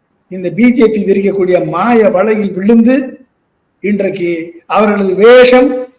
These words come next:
இன்றைக்கு பங்களாதேஷில் கலைகிறது, இலங்கையில் கலைந்திருக்கிறது,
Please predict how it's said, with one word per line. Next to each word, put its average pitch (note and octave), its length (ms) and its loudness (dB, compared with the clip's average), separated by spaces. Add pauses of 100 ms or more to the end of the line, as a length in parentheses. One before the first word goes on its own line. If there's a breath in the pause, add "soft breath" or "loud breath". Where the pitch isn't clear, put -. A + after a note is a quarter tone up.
(240)
இன்றைக்கு F#3+ 560 -4
பங்களாதேஷில் G#3 640 0
கலைகிறது, A3+ 680 0 (500)
இலங்கையில் G#3+ 600 0
கலைந்திருக்கிறது, A3+ 960 -2